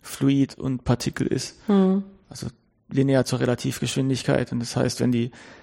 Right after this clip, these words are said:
Speaker 1: ähm, die Relativgeschwindigkeit null ist, wenn das Partikel sich genau mit dem Fluidgeschwindigkeit bewegt, wirkt letztendlich auch keine Kraft mehr.
Speaker 2: Dann bleibt das wahrscheinlich einfach eine Geschwindigkeit so wie die, wie das Fluid, ne?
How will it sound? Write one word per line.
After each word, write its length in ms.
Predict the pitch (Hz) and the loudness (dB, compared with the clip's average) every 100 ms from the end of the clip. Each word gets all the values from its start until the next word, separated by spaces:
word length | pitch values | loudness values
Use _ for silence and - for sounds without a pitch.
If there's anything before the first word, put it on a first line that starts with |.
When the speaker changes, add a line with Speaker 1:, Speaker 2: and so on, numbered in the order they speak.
| - _ _ _ - | -20 _ _ _ -2
Speaker 1:
ähm, 320 | 123 120 120 | 0 0 -2
die 100 | 117 | -2
Relativgeschwindigkeit 960 | 123 123 123 143 143 151 156 131 147 135 | 0 2 2 0 0 -2 -2 -2 -2 0
null 200 | 160 180 | 2 4
ist, 200 | 185 185 | 4 0
wenn 100 | 143 | -6
das 140 | 139 - | -6 -6
Partikel 380 | 139 135 139 139 | -6 -2 0 -2
sich 220 | 131 - | -2 -2
genau 240 | 127 123 | 0 2
mit 120 | 135 135 | 2 2
dem 240 | 135 127 _ | 0 -2 _
Fluidgeschwindigkeit 1000 | - 147 143 - - 147 135 - 139 131 | 2 4 4 0 -2 -2 -2 0 0 0
bewegt, 500 | 139 131 139 147 - | 0 2 2 2 -2
wirkt 320 | 135 135 _ | -2 -2 _
letztendlich 380 | 131 131 127 127 123 | -4 -2 -2 0 -2
auch 60 | |
keine 220 | - 127 | 0 0
Kraft 360 | 123 123 127 - | 0 -2 -2 -2
mehr. 220 | 131 127 - - - - _ _ _ _ _ _ _ | -2 -2 -6 -20 -20 -20 _ _ _ _ _ _ _
Speaker 2:
Dann 120 | - 175 | -12 -2
bleibt 320 | 185 175 - | 2 2 0
das 140 | 175 | -4
wahrscheinlich 460 | 175 - 175 170 - | -4 0 0 0 0
einfach 220 | 165 175 | -4 -2
eine 320 | 170 165 156 170 - - | 0 2 0 -2 -10 -6
Geschwindigkeit 720 | - 170 180 180 175 - 175 - | -2 0 2 2 0 0 0 2
so 200 | 175 165 | 0 0
wie 100 | 165 | -2
die, 400 | 170 170 160 160 - - - | 0 2 2 0 -6 -20 -2
wie 80 | 180 | 2
das 160 | 170 | 2
Fluid, 500 | - - - 185 - | 0 -4 -2 -2 0
ne? 180 | 170 175 | 0 0